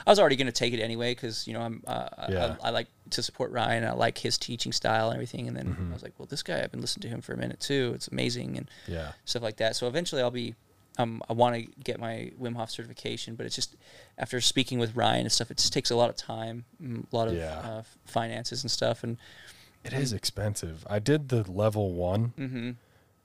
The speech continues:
Speaker 2: and I kind of, I, I mean, I did it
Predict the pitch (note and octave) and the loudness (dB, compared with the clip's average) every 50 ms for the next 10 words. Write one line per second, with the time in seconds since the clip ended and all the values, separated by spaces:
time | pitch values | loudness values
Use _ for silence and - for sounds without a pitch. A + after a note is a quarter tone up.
0 | _ _ - B2 A#2 A#2 A2+ G#2+ G#2 - - - A2+ G#2 G2+ - - B2 B2 C3+ | _ _ 0 4 6 6 6 6 2 0 -4 -6 -4 -4 -4 0 2 4 6 6
1 | C#3+ C#3+ C3 A#2 A2 - - - _ _ _ _ _ _ - - - _ _ - | 8 6 6 4 2 -6 -12 -18 _ _ _ _ _ _ -20 -20 -20 _ _ -10
2 | A#2 A#2 - - - D#2+ - - - - A2+ A2+ A2+ A2+ G#2+ G#2 F#2 - - - | -8 -8 -8 -10 -14 -16 -16 -14 -8 -2 0 2 4 4 4 2 0 -2 -8 -20
3 | - _ _ _ _ - - G#2+ G#2 B2 C3+ C#3+ C#3+ C3 A#2+ | -20 _ _ _ _ -4 -2 0 4 8 8 8 8 8 4